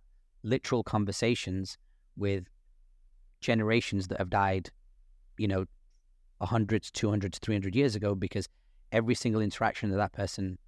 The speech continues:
had whilst they were alive was with an A I that was harvesting their personality and making it available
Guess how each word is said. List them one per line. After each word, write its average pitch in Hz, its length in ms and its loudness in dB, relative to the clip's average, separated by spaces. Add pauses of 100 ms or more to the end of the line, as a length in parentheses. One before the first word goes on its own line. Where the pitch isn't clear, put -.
(120)
had 117 280 2
whilst 98 220 0
they 107 60 -2
were 95 120 -2
alive 101 400 2 (380)
was 101 160 -6
with 101 100 -2
an 104 120 -2
A 101 140 2
I 107 200 4
that 95 100 -2
was 95 100 -4
harvesting 101 520 -2
their 90 120 -2
personality 104 560 0
and 92 80 -2
making 95 240 -4
it 92 60 -6
available 95 480 0